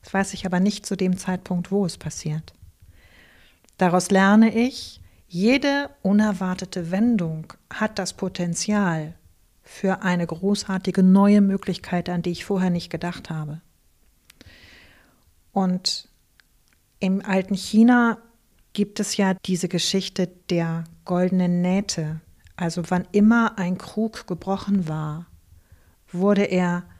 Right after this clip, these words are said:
geklebt und die geklebten Stellen wurden mit Gold bestrichen, um den Wert des Kruges, der mal kaputt gewesen ist, anzuheben.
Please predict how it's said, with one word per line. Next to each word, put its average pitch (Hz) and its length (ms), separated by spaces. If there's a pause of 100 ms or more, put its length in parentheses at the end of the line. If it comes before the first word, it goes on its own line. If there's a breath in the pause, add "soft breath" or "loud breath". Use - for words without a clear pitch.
(340 soft breath)
geklebt - 760
und 180 160
die 165 120 (160)
geklebten 220 520
Stellen 185 480
wurden 185 220
mit 185 180
Gold 185 300
bestrichen, 151 580
um 165 220
den 165 280
Wert 196 420
des - 180
Kruges, 165 500
der 180 140
mal 175 220
kaputt 220 460
gewesen 170 480
ist, - 420 (760 loud breath)
anzuheben. 165 840